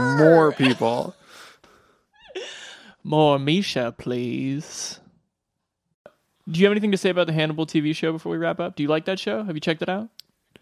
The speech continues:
Speaker 1: I have checked it out. It doesn't do a lot for me. It's very, like, visually stylized because it's centered on Will Graham's sort of, and they play, Hugh Dancy plays it almost as, like, a,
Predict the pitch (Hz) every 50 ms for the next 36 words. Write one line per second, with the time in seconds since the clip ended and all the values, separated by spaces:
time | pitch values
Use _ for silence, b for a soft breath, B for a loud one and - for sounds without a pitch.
0 | b b b b b b b b b b - 156 165 165 175 208 220 214 - -
1 | 214 190 180 - 185 175 170 165 165 165 165 160 156 - _ _ _ _ _ _
2 | _ _ _ _ _ _ _ _ _ - - 131 131 165 160 147 151 135 127 123
3 | 117 110 107 101 107 123 - - 110 123 139 - - - 135 131 - _ _ -
4 | _ _ - 143 131 - - 131 120 123 135 143 151 151 156 156 147 143 143 127
5 | 120 113 110 107 107 B B B B B B B B B B - 117 120 131 139
6 | 147 147 156 156 156 156 151 151 151 147 143 - - - - - - 143 143 147
7 | 147 147 147 151 151 147 151 151 151 151 147 156 - - - - 175 143 120 135
8 | - - - 143 135 - - 139 139 127 - - - - - - - 147 139 135
9 | 127 123 120 120 117 113 120 120 117 110 107 107 110 107 110 110 107 104 104 104
10 | 101 98 - - - - - b b b b b b - - - - 131 123 120
11 | 127 135 135 147 165 170 151 - - - 214 233 226 214 190 156 135 - 247 240
12 | 180 185 196 196 - 185 160 147 - - 156 160 143 147 143 139 131 135 139 135
13 | - - 131 120 117 131 120 110 110 104 117 107 98 98 95